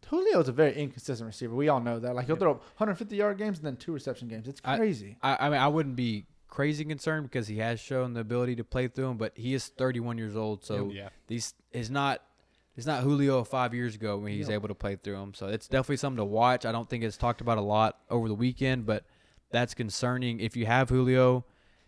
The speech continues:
Speaker 2: and someone's interested in buying, I, I, I'd be listening.
Speaker 1: Hey, if you got a Calvin Ridley on your team, Ridley me, that is your new fantasy football name.
Speaker 2: He's, he's probably a top ten receiver the
Speaker 1: Oh,
Speaker 2: rest of the way.
Speaker 1: he's number one right now, right? At, at number one or number two has to be.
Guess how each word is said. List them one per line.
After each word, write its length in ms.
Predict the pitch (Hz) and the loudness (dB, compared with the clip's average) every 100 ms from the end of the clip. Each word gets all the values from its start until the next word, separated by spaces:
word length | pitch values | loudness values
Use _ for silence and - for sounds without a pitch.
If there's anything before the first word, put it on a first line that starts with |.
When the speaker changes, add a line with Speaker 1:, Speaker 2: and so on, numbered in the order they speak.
| _ | _
Speaker 2:
and 140 | 104 | -10
someone's 360 | 101 127 127 117 | -2 0 2 2
interested 460 | 123 123 123 - 113 | 2 2 0 0 -4
in 100 | 104 | 0
buying, 400 | 113 123 113 98 | 0 2 0 -4
I, 240 | 98 - | -6 -6
I, 40 | 107 - - | -10 -12 -6
I'd 140 | 107 | -2
be 100 | 135 | 0
listening. 440 | 139 147 - 104 104 | 0 0 -4 -12 -10
Speaker 1:
Hey, 140 | - 123 | -4 -2
if 100 | 113 | -2
you 100 | 127 | 0
got 220 | 143 143 | 6 6
a 140 | 131 123 | 6 4
Calvin 260 | 135 127 | 4 6
Ridley 260 | 131 139 135 | 6 6 6
on 120 | 127 | 4
your 80 | 117 | 0
team, 340 | - 143 127 | -4 -2 0
Ridley 460 | 113 131 139 147 156 | 4 4 4 2 2
me, 220 | 143 156 | 0 -2
that 280 | 127 151 180 | 0 0 0
is 220 | 131 123 | 0 -2
your 100 | 147 | -2
new 140 | 147 | -2
fantasy 400 | 160 139 160 - | 0 0 0 0
football 360 | 185 190 107 107 | -4 -4 -4 -4
name. 280 | 107 110 113 | -4 -6 -8
Speaker 2:
He's, 200 | 113 113 - | -10 -12 -14
he's 200 | 117 113 | -8 -8
probably 320 | - 123 107 98 | -4 0 0 0
a 40 | |
top 280 | - 98 - | -2 -4 -4
ten 260 | 104 101 | -10 -10
receiver 320 | 98 101 - 143 | -12 -10 -8 -2
the 60 | |
Speaker 1:
Oh, 40 | 117 | -2
Speaker 2:
rest 200 | 104 - | -2 -6
of 60 | |
the 20 | 107 | -8
way. 120 | 104 | -8
Speaker 1:
he's 160 | 151 127 | -8 -4
number 180 | 151 139 | -2 0
one 200 | 139 160 | 0 0
right 100 | 123 | 0
now, 160 | 147 | 0
right? 240 | 123 147 127 | 0 0 -2
At, 140 | 131 | -4
at 220 | 120 123 | -4 -6
number 180 | 139 135 | -4 -2
one 120 | 139 | -2
or 40 | 139 | -2
number 180 | 131 | -4
two 160 | 113 147 | -4 -6
has 300 | 113 127 135 | -4 -6 -8
to 100 | - | -12
be. 220 | 104 117 | -12 -12